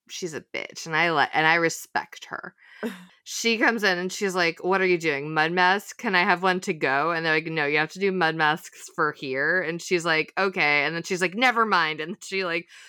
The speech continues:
Speaker 1: storms out. And Nancy's like, "Wow, I think Melina just needs a friend to talk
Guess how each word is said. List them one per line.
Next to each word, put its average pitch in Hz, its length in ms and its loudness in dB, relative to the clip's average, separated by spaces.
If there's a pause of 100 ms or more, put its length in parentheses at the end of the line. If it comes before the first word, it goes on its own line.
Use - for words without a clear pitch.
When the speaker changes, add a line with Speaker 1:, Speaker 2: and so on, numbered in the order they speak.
(120)
Speaker 1:
storms 170 540 -2
out. 151 400 2
And 185 140 -2
Nancy's 185 380 -2
like, 185 280 -2 (260)
"Wow, 196 380 4
I 180 140 2
think 247 220 -6
Melina 185 500 0
just 185 260 -6
needs 180 180 0
a 151 80 -2
friend 160 520 0
to 175 100 -8
talk 135 440 -2